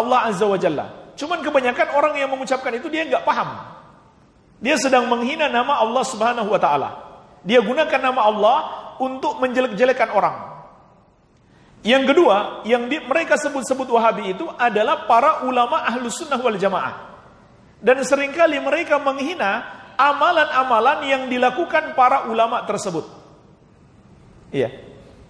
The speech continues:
Sebagai contoh, jamaah sekalian, ada seorang tokoh, dia katanya mendengarkan orang-orang Nasrani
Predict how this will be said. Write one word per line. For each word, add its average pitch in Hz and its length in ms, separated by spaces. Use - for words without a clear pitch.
Sebagai 254 320
contoh, 262 240
jamaah 226 240
sekalian, 196 360
ada 214 300
seorang 190 400
tokoh, 247 280
dia 220 320
katanya 226 380
mendengarkan 202 640
orang-orang 220 500
Nasrani 233 480